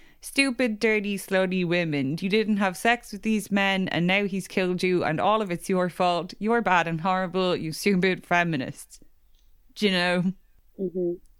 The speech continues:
Speaker 2: It just, it just implies that, um, the reason that people are bad or the reason that people do things is solely sex. And that's, like, that's not, like,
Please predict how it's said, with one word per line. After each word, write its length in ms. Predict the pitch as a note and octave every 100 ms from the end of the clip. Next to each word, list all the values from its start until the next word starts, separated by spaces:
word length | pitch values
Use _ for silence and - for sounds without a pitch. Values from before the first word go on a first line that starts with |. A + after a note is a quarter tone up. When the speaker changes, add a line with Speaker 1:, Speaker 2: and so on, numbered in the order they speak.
| -
Speaker 2:
It 100 | G#3
just, 160 | C4 -
it 160 | A#3+
just 120 | A#3 C#4+
implies 360 | G#3+ G#3+ G#3 G3
that, 200 | E3+ - - - -
um, 420 | E3+ E3 D#3+ D3+ C3+ -
the 220 | - D#3+
reason 360 | E3+ F#3+ F#3+ F#3+
that 120 | F3+
people 280 | E3 F#3 F3
are 120 | E3
bad 400 | D#3 D#3+ D3 D3 - -
or 400 | D#3+ D#3 D3+ D3+ - - -
the 60 | -
reason 160 | F3 F3
that 100 | E3+
people 200 | F3 E3
do 160 | E3+
things 340 | E3 E3 D#3+ C#3+ -
is 280 | - - D#3+ - -
solely 420 | - F3+ E3+ E3+
sex. 480 | - D3+ - - -
And 300 | G3 F#3+ F3
that's, 260 | A3+ B3 -
like, 440 | A3 A3+ G3+ - - - - -
that's 220 | G#3 B3+
not, 180 | A3+ A3+
like, 180 | F#3 F#3+